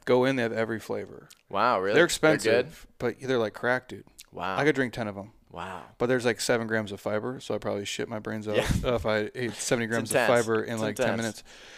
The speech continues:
Speaker 1: But, like, little, like, cinnamon horchata, there's, like, a vanilla bean,
Speaker 2: Wow.
Speaker 1: chocolate, chocolate peanut butter.
Speaker 2: And they're all natural and
Speaker 1: Yeah, it's
Speaker 2: kinda
Speaker 1: a
Speaker 2: good, yeah.
Speaker 1: there's, they're organic. Um,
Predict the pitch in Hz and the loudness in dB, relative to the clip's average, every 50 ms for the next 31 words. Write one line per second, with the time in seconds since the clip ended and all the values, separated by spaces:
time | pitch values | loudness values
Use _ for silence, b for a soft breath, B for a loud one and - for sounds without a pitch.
0 | B B - 139 123 143 151 131 131 151 156 151 - - 131 110 - - - 151 | B B -2 2 4 4 4 6 6 6 6 6 4 0 -4 -4 0 2 2 2
1 | 143 143 139 127 131 120 113 - 143 123 123 120 - - 113 101 95 90 - - | 2 2 0 0 0 0 2 4 6 6 6 6 4 0 -4 -6 -6 -8 -10 -10
2 | - 113 110 107 107 - 107 98 107 107 117 127 127 120 113 107 113 107 104 104 | -8 -6 -4 -4 -4 -4 -4 -6 -4 -4 -2 0 0 -2 -2 -2 -4 -6 -4 -2
3 | 92 92 98 98 131 127 78 - 113 104 - - 113 110 - 113 - - - 151 | 0 4 6 6 6 6 4 2 -4 -4 -2 -2 -2 -2 -2 -4 -8 -6 -4 -2
4 | 135 110 - 113 107 107 110 110 110 110 110 113 113 113 107 101 104 107 - - | -2 0 0 2 2 4 4 4 6 6 6 6 6 4 2 0 -2 -2 -2 -2
5 | 110 104 104 104 104 104 98 95 98 98 95 98 98 - - _ _ - 117 120 | -2 -2 0 0 -2 -2 -4 -4 -6 -6 -8 -10 -10 -12 -16 _ _ 0 2 2
6 | 127 127 - 127 - - - 139 117 - 104 95 98 95 95 101 104 107 101 90 | 2 2 0 -4 -2 2 4 4 4 2 0 -4 -4 -2 -2 0 0 0 0 -2
7 | 87 - 139 147 143 135 113 - - 135 123 113 123 131 120 107 120 120 123 131 | -2 2 4 4 4 4 2 0 0 2 2 4 2 2 0 0 -4 -4 -4 -4
8 | 151 175 - - - - _ _ - - 127 120 117 113 113 113 110 107 110 - | -6 -6 -10 -16 -20 -20 _ _ -10 -6 -4 -2 -2 0 -2 -2 -4 -6 -10 -14